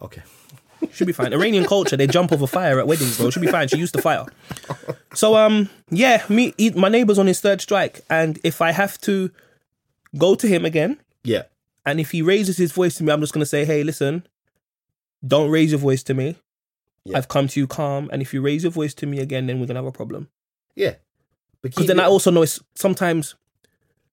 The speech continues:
Speaker 2: okay, I'm gonna be honest with you. I think black people, we get a, a bad rep
Speaker 1: Mm.
Speaker 2: for being noisy and loud.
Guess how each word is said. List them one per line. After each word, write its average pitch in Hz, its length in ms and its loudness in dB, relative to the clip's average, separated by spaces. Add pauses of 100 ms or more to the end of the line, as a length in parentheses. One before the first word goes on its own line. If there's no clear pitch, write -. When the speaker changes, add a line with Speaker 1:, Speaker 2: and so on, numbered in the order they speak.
(440)
Speaker 2:
okay, 135 140 -2
I'm 120 100 2
gonna 156 80 2
be 123 100 0
honest 120 160 -4
with 104 80 -6
you. 104 200 -8
I 151 80 -4
think 139 200 -4
black 151 200 -2
people, 127 420 -4 (220)
we 135 100 2
get 135 180 -2
a, 120 280 -4 (500)
a 127 60 -6
bad 147 280 -2
rep 143 260 -2 (180)
Speaker 1:
Mm. 113 320 -4
Speaker 2:
for 139 100 -4
being 127 220 -2
noisy 139 460 -4
and 127 180 -6
loud. 113 300 -10